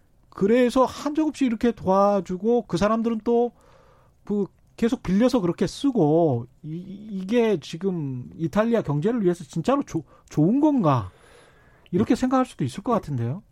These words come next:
Speaker 2: 이태리 경제는 개혁이 필요한 건 분명한 사실이고
Speaker 1: 예.
Speaker 2: 그 경제 개혁의, 어, 해법도 다 나와 있습니다. 어떻게
Speaker 1: 예.
Speaker 2: 해야 되는지가.
Speaker 1: 예.
Speaker 2: 그러나 그것이 작동을 안 합니다. 정치
Speaker 1: 작동을 안 해요?
Speaker 2: 예, 정치 때문에.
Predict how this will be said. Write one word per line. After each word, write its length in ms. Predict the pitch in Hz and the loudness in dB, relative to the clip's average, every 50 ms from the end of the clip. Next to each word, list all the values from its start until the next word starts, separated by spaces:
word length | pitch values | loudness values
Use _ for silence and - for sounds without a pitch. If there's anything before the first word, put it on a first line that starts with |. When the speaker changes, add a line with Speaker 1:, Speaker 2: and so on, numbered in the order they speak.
| _ _ - | _ _ -8
Speaker 2:
이태리 280 | 120 107 - 147 143 131 | -6 -2 0 0 2 2
경제는 460 | 127 113 113 107 110 107 110 110 104 | 2 2 2 2 2 2 2 2 0
개혁이 360 | 92 - 101 101 101 98 104 | 0 0 0 0 0 -2 -4
필요한 320 | - - - 117 104 95 90 | -4 -6 -6 -4 -4 -2 -4
건 100 | 95 90 | -4 -6
분명한 320 | 85 87 87 87 87 90 | -4 -4 -4 -2 -2 -4
사실이고 640 | 87 98 92 - 95 85 82 73 73 80 101 123 131 | -4 -4 -6 -6 -6 -6 -6 -4 -4 -4 -4 -4 -2
Speaker 1:
예. 300 | 170 147 135 131 151 196 - - - 98 95 | 0 0 0 0 -2 -4 -8 -10 -10 -10 -6
Speaker 2:
그 160 | - - 104 95 | -4 -2 -2 -2
경제 320 | - 95 95 92 101 104 | -2 -2 -2 0 0 0
개혁의, 640 | 95 104 98 95 87 82 92 92 95 92 90 85 - - - - | 0 0 0 -2 -2 -2 -2 -2 -2 -2 -2 -4 -6 -8 -10 -8
어, 40 | 87 82 80 78 76 82 | -6 -6 -4 -4 -6 -8
해법도 680 | 131 - - 101 - _ - 101 95 90 87 - - - - - _ _ _ - - | -8 -6 -6 -8 -8 _ -6 -4 -4 -4 -4 -6 -8 -12 -20 -20 _ _ _ -16 -10
다 120 | - 90 | -8 -6
나와 220 | 87 80 80 87 90 | -4 -4 -4 -4 -4
있습니다. 500 | 87 - - 101 90 78 76 78 101 107 | -6 -6 -4 -4 -4 -4 -4 -6 -6 -6
어떻게 280 | - 104 - 175 - 95 | -8 -8 -6 -4 -4 -2
Speaker 1:
예. 40 | |
Speaker 2:
해야 60 | 87 80 | -2 -2
되는지가. 480 | 80 78 76 71 71 76 76 85 120 127 - 175 | -2 -2 -2 -4 -6 -6 -6 -6 -6 -6 -2 0
Speaker 1:
예. 220 | 160 143 131 120 - | 0 0 0 0 -2
Speaker 2:
그러나 200 | 95 92 104 104 | -2 -2 -4 -4
그것이 380 | - 95 90 90 85 - 104 | -4 -4 -6 -6 -6 -6 -8
작동을 420 | 101 - 92 - - - 101 104 92 | -10 -10 -10 -10 -8 -6 -4 -2 -2
안 100 | 78 80 | -2 -2
합니다. 360 | 90 92 90 78 71 64 - - _ _ _ _ _ _ _ | -2 -2 -4 -4 -6 -8 -10 -14 _ _ _ _ _ _ _
정치 220 | - - - 127 - | -8 -6 -4 -2 0
Speaker 1:
작동을 220 | 247 233 226 196 | 0 2 2 2
안 140 | 156 143 135 | 0 0 0
해요? 120 | 160 175 - - | 0 0 0 0
Speaker 2:
예, 140 | - 87 80 | -2 -2 -2
정치 500 | - 107 107 107 - - - 117 101 92 | -2 -2 -2 -2 -4 -4 -4 -4 -4 -4
때문에. 460 | - - 82 73 67 67 69 64 - | -4 -6 -8 -6 -6 -6 -8 -8 -10